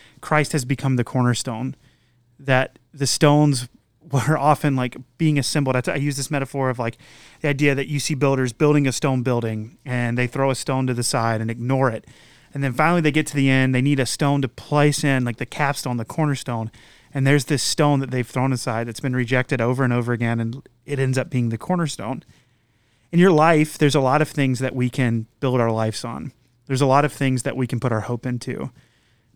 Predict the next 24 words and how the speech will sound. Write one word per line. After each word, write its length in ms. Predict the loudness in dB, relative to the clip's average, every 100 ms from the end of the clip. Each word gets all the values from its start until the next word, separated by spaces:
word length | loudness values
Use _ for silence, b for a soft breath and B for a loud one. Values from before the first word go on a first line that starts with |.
| _ -6
but 200 | 2 6
only 200 | 6 4
one 280 | 4 2 0
thing 240 | 0 -2
truly 560 | -2 0 0 2 -2 -4
holds 420 | -4 0 0 -2
the 100 | -6
structure 380 | -4 -4 -4 -8
together, 500 | -6 -8 -6 -10 -12 _ _ _
and 80 | -6
that's 160 | -4 -6
Christ. 480 | -10 -10 -10 -16 -18 _ _ _ _ _ _
So 160 | 0 0
if 80 | 4
we're 180 | 4
not 360 | 4 2 -2 -6 _ _ _
putting 420 | -6 -2 0 0
our 180 | 0 0
lives 500 | 2 0 0 -4 -8 -6
around 360 | -2 -2 -2
Christ, 400 | -4 -6 -4 -6
if 140 | -8 0
we're 140 | 0
not 260 | 2 0